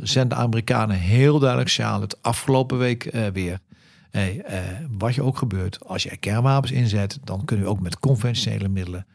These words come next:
het gros van de Russische krijgsmacht uitschakelen." Is dat een garantie? Nee, natuurlijk, dat is het niet. En dat maakt ons ook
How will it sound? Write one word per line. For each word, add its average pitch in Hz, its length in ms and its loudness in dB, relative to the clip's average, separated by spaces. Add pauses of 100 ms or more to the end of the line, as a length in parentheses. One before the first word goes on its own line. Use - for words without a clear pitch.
het - 160 -6
gros 120 200 0
van 113 160 -2
de 107 60 -2
Russische 107 340 -2
krijgsmacht 98 460 -8
uitschakelen." - 600 -12 (840)
Is 160 140 6
dat 202 120 4
een 170 100 8
garantie? 202 800 4
Nee, 170 300 6
natuurlijk, 147 380 6
dat 127 260 0
is 185 180 6
het 139 120 4
niet. 110 200 2
En 120 140 2
dat 147 180 4
maakt 147 280 4
ons 131 240 0
ook 135 400 0